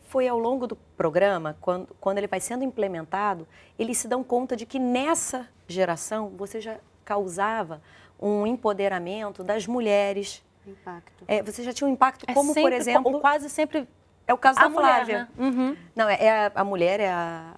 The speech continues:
Speaker 1: a preferencial, né? Ela é, que se, a não, a não ser que não seja um caso que não tenha mulher. Então, mas assim, o caso da Flávia, por exemplo, a vida dela, não só a vida dos filhos dela, mas a vida dela já foi impactada.
Speaker 2: Isso mesmo.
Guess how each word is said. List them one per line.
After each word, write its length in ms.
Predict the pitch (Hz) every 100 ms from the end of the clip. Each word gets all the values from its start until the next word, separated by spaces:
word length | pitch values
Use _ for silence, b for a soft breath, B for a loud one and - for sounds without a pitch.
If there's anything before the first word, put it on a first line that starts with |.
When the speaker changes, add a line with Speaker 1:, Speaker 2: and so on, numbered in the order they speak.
| _
Speaker 1:
a 300 | 170 170 165 165
preferencial, 760 | 185 190 180 175 - 156 196
né? 120 | 214 165
Ela 260 | 156 139
é, 220 | 143 - -
que 100 | -
se, 80 | -
a 80 |
não, 140 | 151 170
a 60 | 175
não 80 |
ser 140 | 165 185
que 120 | -
não 80 | 175
seja 220 | - 165
um 40 |
caso 220 | 151 160 -
que 80 |
não 160 | 175 214
tenha 280 | 220 175 185
mulher. 320 | 151 135 147 - b b b b b b
Então, 380 | 208 - 202 214 -
mas 160 | 214 208
assim, 160 | 214 202
o 40 |
caso 200 | 233 220
da 100 | 233
Flávia, 300 | - 160 165
por 160 | - 165
exemplo, 440 | 156 139 131 - -
a 100 | 202
vida 400 | 196 226 285 294
dela, 560 | 190 208 254 180 151 151 _ -
não 160 | 240
só 140 | 285 226
a 60 |
vida 220 | 185 190
dos 160 | 170 180
filhos 260 | - 165 151
dela, 160 | 135
mas 140 | - 165
a 60 |
vida 240 | 170 220 262
dela 400 | 180 175 214 247
já 100 | 254
foi 160 | -
impactada. 680 | 254 269 - 302 254 185 135 _ _ _ _ _
Speaker 2:
Isso 180 | 202 -
mesmo. 520 | 240 427 180 - -